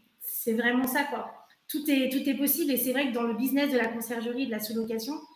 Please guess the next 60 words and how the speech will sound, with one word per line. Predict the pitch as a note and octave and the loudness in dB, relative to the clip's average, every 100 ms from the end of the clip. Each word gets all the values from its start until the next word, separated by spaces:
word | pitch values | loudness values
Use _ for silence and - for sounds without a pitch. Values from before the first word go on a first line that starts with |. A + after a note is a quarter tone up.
| _ _ _ _ C4+ | _ _ _ _ 0
comme | B3 | 2
je | A3 | 4
l'ai | B3 | 2
dit, | - D#4 F4+ - - - _ C#4 | 2 -2 -2 -6 -16 -20 _ 2
moi, | E4+ | 4
j'avais | D4 A#3+ B3 | 4 2 2
pas, | E4+ E4 C#4+ | 0 0 0
euh, | B3 | 0
dix | G#3 D4 | 0 2
mille, | C#4 - | 0 0
j'avais | C#4+ E4 | -2 0
même | F#4 F4+ | -2 -2
pas | F#4 | -2
dix | B3 B3 - | -2 -4 -6
K | F4+ D#4+ | -2 0
à | A3+ | 0
mettre | G3+ G3+ | -2 -6
sur | |
la | F#3+ | -8
table. | F#3+ F3+ F#3 | -6 -8 -8
J'en | - C4+ | -2 0
avais | C#4+ | 2
même | D4+ D4+ | 2 2
pas | C4+ | 0
cinq. | - B3+ A3 - - _ _ _ - | 0 -2 -4 -10 -20 _ _ _ -4
Euh, | G#3 G3+ G3 G3+ G#3 G#3+ - A3 - | 0 0 0 -4 -6 -8 -14 -20 -10
pour, | A#3 A#3 | -2 2
euh, | A3+ A3+ A3+ | 4 4 4
je, | A3+ A3+ | 2 -2
je | |
l'ai | A#3 | -2
déjà | C4+ C#4+ C#4+ | 0 2 0
dit | D4+ | 0
des | C4+ | -2
fois | A3+ C#4+ | -2 -2
en | C#4+ | -2
séance | B3+ A3 | -2 -2
de | A#3 | 0
live | B3+ C#4+ A3+ | 0 0 -2
ou | G#3 | -4
en | |
séance | - B3+ A3 | -4 -4 -4
de | |
coaching, | A3+ A#3+ - E4+ D4 | -4 -4 -2 0 0
mais | A3+ - - _ - | -2 -6 -20 _ -6
moi, | F4 | -2
quand | E4+ C4+ | 0 2
j'ai | B3+ | 2
commencé, | D#4+ D#4+ D4+ - C4+ B3 - _ _ | 0 0 0 -2 -2 -4 -12 _ _
sur | - C#4+ B3+ | -4 2 4
mon | C#4 | 4
compte, | C#4+ D#4+ E4 - | 0 -2 -4 -4
j'avais | G#3+ A3 A3+ | -2 2 2
moins | B3+ D#4+ | 2 2
mille | D4+ C4 | 4 4
euros | A3+ G#3+ - | 4 2 -2
sur | - | -4
mon | G#3+ G#3 | -4 -4
compte | G#3+ - | -6 -8
courant. | G#3 G3 - - | -6 -6 -8 -12